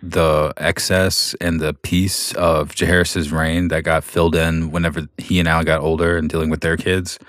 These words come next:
that is different from different kinds of kings, um, not just Targaryen kings, and not just stories like,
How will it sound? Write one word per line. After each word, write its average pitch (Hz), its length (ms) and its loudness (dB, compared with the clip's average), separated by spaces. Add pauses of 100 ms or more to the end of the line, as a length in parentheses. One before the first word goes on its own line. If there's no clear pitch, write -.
(480)
that 82 440 0
is 82 160 -4
different 95 360 0
from 80 480 0
different 85 420 0
kinds 82 280 -2
of 73 80 -12
kings, 76 560 -4 (220)
um, 78 420 -2 (300)
not 87 180 2
just 85 200 0
Targaryen 85 440 4
kings, 80 500 -2 (460)
and 87 160 0
not 110 160 6
just - 380 -2
stories 85 400 0
like, 78 340 -4